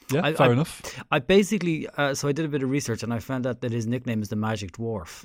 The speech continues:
Speaker 2: And, uh, after I found that out, I could not pick him. It was, it was too good a nickname.
Speaker 1: <laughs> Fair
Speaker 2: Um,
Speaker 1: enough, yeah.
Speaker 2: but I, you know, when he's in a full flight ball with his feet, you know, he's, he's a pretty decent pretty decent, reliable,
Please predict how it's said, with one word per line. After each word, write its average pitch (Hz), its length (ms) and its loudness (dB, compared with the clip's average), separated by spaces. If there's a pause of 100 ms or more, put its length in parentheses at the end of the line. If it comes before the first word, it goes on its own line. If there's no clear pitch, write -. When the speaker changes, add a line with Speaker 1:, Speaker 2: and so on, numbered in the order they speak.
(120)
Speaker 2:
And, 113 320 -4
uh, 104 520 -8
after 117 240 -6
I 113 40 -2
found 101 240 -6
that 98 80 -8
out, 101 140 -6
I 95 40 -8
could 98 220 -6
not 92 260 -6
pick - 220 -12
him. - 180 -16 (540)
It 104 40 -8
was, 101 300 -10
it 120 60 -8
was 104 140 -6
too 113 160 -4
good 92 160 -6
a - 20 -10
nickname. 85 380 -12 (160)
Speaker 1:
<laughs> - 160 -14
Fair - 360 -4 (280)
Speaker 2:
Um, 104 260 -2
Speaker 1:
enough, 123 280 -4
yeah. 127 160 -4 (280)
Speaker 2:
but 151 240 2
I, 214 160 4 (160)
you 226 140 -2
know, 208 120 4
when 208 160 2
he's 226 180 4
in 202 120 2
a 165 60 -6 (340)
full - 260 -4
flight 147 380 0
ball 165 220 0
with 170 120 -2
his 147 140 -6
feet, 143 340 -2 (720)
you 196 120 -4
know, 131 160 -4
he's, 196 180 -4 (120)
he's 208 140 -2
a 196 40 -4
pretty 156 220 -2
decent 127 580 -4 (380)
pretty 98 200 -6
decent, 113 440 -4
reliable, 107 800 -2